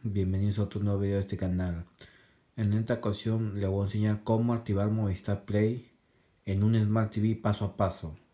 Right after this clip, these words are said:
y con cómo activarlo con los dos métodos. Les voy a enseñar, señores. Tanta gente que no, no le capta muy bien cómo, cómo activar. Primero, ante todo,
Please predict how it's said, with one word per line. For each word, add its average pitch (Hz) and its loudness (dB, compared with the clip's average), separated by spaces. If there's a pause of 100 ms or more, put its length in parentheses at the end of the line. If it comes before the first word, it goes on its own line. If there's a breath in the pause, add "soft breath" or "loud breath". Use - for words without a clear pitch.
(480 soft breath)
y 104 -2
con 92 -2
cómo 117 2
activarlo 110 0
con 110 -2
los 98 -2
dos 104 0
métodos. 87 -2 (1080 soft breath)
Les 104 0
voy 101 2
a 110 4
enseñar, 98 0
señores. 90 -2 (320)
Tanta 113 -2
gente 113 -2
que 107 -2
no, 107 0
no 110 0
le 110 0
capta 110 -2
muy 107 4
bien 107 0
cómo, 104 0
cómo 104 0
activar. 92 -2 (680 loud breath)
Primero, 170 2 (100)
ante 110 0
todo, 135 -2